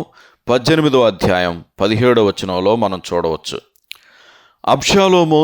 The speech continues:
తిరుగుబాటు చేసిన తర్వాత బెనాయా కుమారుడైన యెహోయాదాయు దావీదుకు మంత్రి అయ్యాడు అని దినవృత్తాంతములు మొదటి గ్రంథం ఇరవై ఏడో అధ్యాయం ముప్పై నాలుగో వచనంలో మనం చూస్తాం. యథార్థత,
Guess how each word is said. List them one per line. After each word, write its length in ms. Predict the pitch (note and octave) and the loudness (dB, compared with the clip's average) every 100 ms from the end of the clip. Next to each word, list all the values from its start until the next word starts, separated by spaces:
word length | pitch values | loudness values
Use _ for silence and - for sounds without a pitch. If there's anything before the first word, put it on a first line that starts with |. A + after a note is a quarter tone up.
| D#3 | 0
తిరుగుబాటు 520 | B2 B2+ C3+ C#3 A#2+ - | 0 0 2 2 0 0
చేసిన 320 | A2 - G2+ - | -2 -2 -4 -2
తర్వాత 380 | F2 F2 E2 - A2+ C3+ _ _ _ _ - | 0 0 -2 -2 -2 -4 _ _ _ _ -16
బెనాయా 600 | D#2 G2+ C3+ D#3 E3 D#3+ | -4 -2 2 4 4 4
కుమారుడైన 720 | D3+ B2+ C3 C3+ B2+ A#2+ A#2 A2+ G#2 | 2 -2 0 2 2 2 2 2 2
యెహోయాదాయు 840 | G2 A2 B2 A#2 A2+ A2 G#2+ G2+ F#2 - - | 0 2 4 4 2 2 2 2 -2 -4 -10
దావీదుకు 640 | D#2+ E2 G#2+ A#2 A2 G#2 | -4 0 0 0 -2 -6
మంత్రి 420 | F#2 F#2 G#2+ B2+ A#2+ | -4 -4 -2 0 2
అయ్యాడు 440 | G2+ G2+ F#2 F2+ | 2 2 0 0
అని 160 | F2 F#2 - _ - - _ | -4 -6 -14 _ -20 -20 _
దినవృత్తాంతములు 1000 | - G2+ G#2+ G#2+ - G2 G2 G2 F#2+ F#2+ | -2 0 0 -2 -2 -2 -2 -4 -2 -2
మొదటి 360 | F#2 F#2 G2+ A2 | -2 -2 -2 -2
గ్రంథం 400 | G#2 G#2+ G2+ C3 D#3+ E3+ _ _ _ - | -2 -2 -2 0 0 -4 _ _ _ -2
ఇరవై 260 | F#2 G2+ G2 B2+ | 2 2 4 4
ఏడో 160 | D3 C3 | 4 2
అధ్యాయం 460 | G2 F2+ F2 F2+ | 0 -2 -2 -2
ముప్పై 300 | F2+ - F2 E2+ | -6 -6 -4 -2
నాలుగో 300 | F#2 A2+ G#2+ | 0 0 0
వచనంలో 480 | G#2 - F#2 F2 G2 | 0 -2 -6 -2 0
మనం 240 | A2+ F#2 E2+ | -2 -4 -8
చూస్తాం. 420 | E2 D#2 - D#2 C2+ _ _ _ - - | -10 -8 -4 -4 -6 _ _ _ -12 -4
యథార్థత, 680 | F2+ G2+ G2+ E2+ - - | 0 2 0 0 -4 0